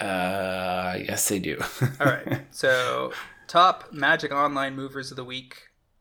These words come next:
Speaker 2: Turok, Dread Cantor, of course, just took down Vegas, so no big surprise. Uh, that card went from two seventy to five point two two ticks on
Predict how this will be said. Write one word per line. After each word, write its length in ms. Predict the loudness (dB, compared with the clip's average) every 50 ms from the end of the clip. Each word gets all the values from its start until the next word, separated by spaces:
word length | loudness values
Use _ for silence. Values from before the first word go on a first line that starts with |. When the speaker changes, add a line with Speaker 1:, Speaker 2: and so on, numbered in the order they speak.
| _ _ _
Speaker 2:
Turok, 560 | -2 2 4 6 8 8 6 6 4 0 -6
Dread 300 | -4 -2 0 0 0 -2
Cantor, 600 | -6 -8 -8 -8 -6 -6 -4 -2 -2 -2 -4 -8 -14 _ _ _
of 60 | _
course, 320 | -4 -2 -2 -2 -4 -6
just 240 | -10 -12 -12 -8 -8
took 140 | -8 -6 -4
down 260 | -4 -2 -2 -4 -4
Vegas, 340 | -4 -4 -2 -2 -2 -4 -4
so 180 | -4 -6 -6 -6
no 140 | -6 -6 -6
big 180 | -8 -10 -10
surprise. 720 | -12 -10 -4 -2 0 0 0 0 -2 -4 -6 -8 -12 -14 -18 _ _ _ -8
Uh, 240 | -6 -6 -4 -4 -4
that 180 | -4 -6 -4
card 260 | -2 0 0 0 0
went 160 | -2 -6 -6 -8
from 120 | -12 -16
two 200 | -14 -12 -10 -6
seventy 340 | -2 0 2 2 0 -2 -6
to 80 | -10
five 460 | -4 -2 0 2 2 2 2 0 -2 -6 -12 -20 -20 -20 -20 -20 _ -2
point 240 | 0 0 0 -2
two 160 | -4 -8 -8 -8
two 240 | -6 -6 -6 -6
ticks 480 | -6 -2 -2 -2 -2 -2 -2 -6 -6 -6 -6 -4
on 440 | -2 0 2 2 2 0 -2 -6